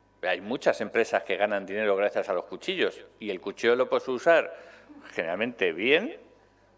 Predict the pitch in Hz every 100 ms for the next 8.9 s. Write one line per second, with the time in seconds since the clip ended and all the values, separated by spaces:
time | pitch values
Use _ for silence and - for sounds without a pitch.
0 | _ _ _ 87 82 107 95 - - -
1 | _ _ _ _ - 104 107 107 101 -
2 | - 98 87 80 80 - - _ _ _
3 | _ _ _ - - - 95 151 - -
4 | - - 98 - 135 123 - - 104 -
5 | 107 117 113 107 92 87 82 82 - -
6 | - 107 95 - 127 120 113 107 107 170
7 | 185 214 240 - - - - - 113 104
8 | 104 139 170 175 185 - 190 226 -